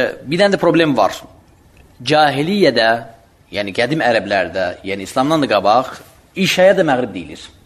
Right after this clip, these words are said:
Ürfdə. Bizdə də qaydadır. Cahiliyyədəki ərəb dili qanundur, məstərdir. Dil oradan götürülür. Çünki pozulmamış saf dil cahiliyyədə olub. Aydındır? İndi sual çıxır.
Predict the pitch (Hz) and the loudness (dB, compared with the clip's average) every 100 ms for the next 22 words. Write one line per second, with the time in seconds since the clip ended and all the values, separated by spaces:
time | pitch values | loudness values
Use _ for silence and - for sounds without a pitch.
0 | - _ _ 117 - - 123 101 - - | -20 _ _ -6 -6 -2 -2 -2 -6 -20
1 | _ _ _ _ _ _ 104 139 143 127 | _ _ _ _ _ _ -4 0 2 2
2 | 110 117 104 92 - - 117 107 117 160 | 2 0 -2 -8 -12 -2 0 0 0 0
3 | 131 104 - 117 131 120 117 131 147 139 | 0 -4 -4 -2 -2 -4 -4 -4 -4 0
4 | 110 110 110 95 - - 98 98 - 95 | 0 0 -8 -12 -12 -10 -8 -6 -2 -4
5 | 90 - - _ _ _ _ _ - 123 | -4 -12 -14 _ _ _ _ _ -2 0
6 | 104 107 110 98 101 101 - 117 131 123 | 0 0 -2 -6 -8 -8 -8 -8 -4 -2
7 | 117 131 113 131 - - 117 - 104 104 | -2 -2 -2 -6 -8 -4 -4 -6 -12 -12
8 | - _ _ _ 104 101 104 98 80 71 | -20 _ _ _ -14 -10 -10 -10 -10 -14
9 | - 101 104 110 - - - - - - | -12 -10 -8 -8 -10 -14 -20 -20 -20 -20
10 | - - _ _ _ - - - - - | -20 -20 _ _ _ -20 -20 -20 -20 -20
11 | - - 117 151 - - 160 156 156 - | -18 -12 -4 -2 -4 -4 0 0 -2 -6
12 | 92 | -8